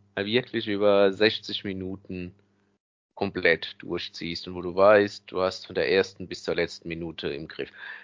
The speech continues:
Kannst du vielleicht auch nicht, aber eigentlich sollte es schon, ähm, der Anspruch sein, aber dieses Spiel, das würde mir jetzt keins einfallen. Hast du, hast du so im Prinzip nicht. Mü-,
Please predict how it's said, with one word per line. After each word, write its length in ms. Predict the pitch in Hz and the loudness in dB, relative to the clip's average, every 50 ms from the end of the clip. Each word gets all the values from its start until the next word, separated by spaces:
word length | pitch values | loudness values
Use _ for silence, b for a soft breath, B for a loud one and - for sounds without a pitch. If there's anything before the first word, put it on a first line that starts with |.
| B B B _ _ | B B B _ _
Kannst 340 | - - 113 139 175 - - | -2 2 2 2 2 0 -8
du 60 | 160 | -10
vielleicht 420 | 151 - 143 143 143 147 156 - - | -6 0 4 4 4 4 4 2 0
auch 160 | 135 135 135 | 0 0 0
nicht, 280 | 143 147 151 151 - - | -2 -4 -4 -4 -2 -4
aber 320 | 98 110 104 98 95 - | 0 2 2 4 4 4
eigentlich 340 | 101 110 113 117 110 110 - | 4 4 2 0 -4 -6 -4
sollte 320 | - 117 107 107 - 104 | -2 0 0 0 -2 -6
es 100 | 101 - | -8 -4
schon, 380 | - 110 110 110 110 107 104 101 _ _ _ _ _ _ _ _ - | 0 0 0 0 0 -4 -8 -10 _ _ _ _ _ _ _ _ -8
ähm, 460 | 104 107 104 104 104 101 101 98 95 - _ _ _ _ _ _ _ _ - | -4 -4 -2 -2 -4 -6 -10 -12 -14 -16 _ _ _ _ _ _ _ _ -4
der 140 | - - - | -2 0 0
Anspruch 380 | 98 101 - - - 95 95 - | 0 -2 -6 -10 -8 -8 -8 -6
sein, 400 | - - 90 92 92 101 107 107 | 0 2 4 6 6 6 4 2
aber 160 | 92 90 92 | 0 -2 -2
dieses 640 | 90 92 92 95 90 - - - - - _ _ - | -4 -6 -10 -12 -14 -16 -16 -20 -20 -20 _ _ -20
Spiel, 500 | - - - _ - 101 101 107 110 110 | -20 -20 -20 _ -8 -4 -4 -4 -4 -4
das 280 | - 104 92 - - - _ _ _ _ _ _ _ _ _ _ _ - | -4 -6 -6 -6 -10 -20 _ _ _ _ _ _ _ _ _ _ _ -8
würde 180 | 110 113 110 | -6 -6 -4
mir 160 | 107 104 98 | -2 -2 0
jetzt 160 | 95 95 - - | -2 -2 -2 -2
keins 300 | - 104 92 95 95 - | 2 2 2 2 2 -2
einfallen. 540 | - 85 90 98 - - - 90 87 87 | -2 -2 -2 -2 -6 -6 -4 -2 -2 -2
Hast 200 | 98 95 - - | -2 -6 -4 -4
du, 180 | 117 92 82 - - | -4 -4 -4 -2 -2
hast 200 | 85 - - - | -2 -2 -2 -2
du 60 | 104 | -6
so 380 | 92 - 92 85 82 82 85 - _ _ _ _ | -6 -4 -4 -4 -2 -4 -4 -6 _ _ _ _
im 160 | - - 95 90 | -12 -12 -10 -10
Prinzip 320 | - - - - 87 82 | -10 -10 -8 -6 -8 -8
nicht. 160 | - - - | -8 -8 -6
Mü-, 80 | 131 | -6